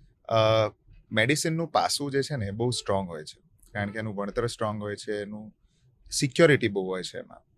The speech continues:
એટલે સંગીતમાં we know કે આપણી આ બધી ફિલ્ડમાં, શો બિઝનેસ ને આર્ટની ફિલ્ડમાં ક્યાંક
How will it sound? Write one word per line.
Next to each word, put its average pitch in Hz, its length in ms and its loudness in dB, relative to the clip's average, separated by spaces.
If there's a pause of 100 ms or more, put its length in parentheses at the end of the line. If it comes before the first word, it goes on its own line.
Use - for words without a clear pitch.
(140)
એટલે 139 180 -4
સંગીતમાં 160 920 -2
we 156 100 2
know 160 200 0
કે 151 80 -4
આપણી 139 240 4
આ 143 40 4
બધી 127 280 0
ફિલ્ડમાં, 120 560 -2 (160)
શો 113 200 0
બિઝનેસ 110 400 0
ને 113 80 -2
આર્ટની 101 260 -6
ફિલ્ડમાં 104 440 -8 (380)
ક્યાંક 143 200 8